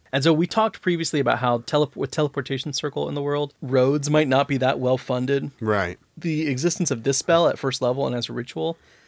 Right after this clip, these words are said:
Speaker 1: I think makes it even less likely that roads will be funded, because if you're a merchant, a, a small time merchant that can't afford whatever it costs to get part of a teleportation circle to get your stuff sent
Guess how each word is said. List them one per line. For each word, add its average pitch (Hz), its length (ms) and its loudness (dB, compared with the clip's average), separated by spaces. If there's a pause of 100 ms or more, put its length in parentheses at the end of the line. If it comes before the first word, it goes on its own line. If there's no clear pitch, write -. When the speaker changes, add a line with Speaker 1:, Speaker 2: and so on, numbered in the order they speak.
(280)
Speaker 1:
I 131 40 2
think 143 160 2
makes 143 180 2
it 147 140 -2
even 139 200 4
less 117 400 0
likely 120 340 0
that 117 220 -2
roads 117 280 0
will 117 100 -8
be 113 140 -8
funded, 110 400 -6 (140)
because 120 520 0 (500)
if 131 200 -2
you're 127 200 0
a 120 60 2
merchant, 131 400 0
a, 120 320 2 (100)
a 117 120 0
small 139 280 4
time 135 220 2
merchant 120 460 0
that 117 180 -2
can't 120 640 -4 (260)
afford 127 680 0
whatever 120 500 2
it 113 100 0
costs 117 300 0
to 123 100 -2
get 117 260 -2
part 123 220 2
of 117 80 0
a 120 40 -2
teleportation 117 760 -2
circle 131 560 0 (280)
to 135 80 -2
get 127 120 0
your 117 100 0
stuff - 400 0 (380)
sent 139 340 -2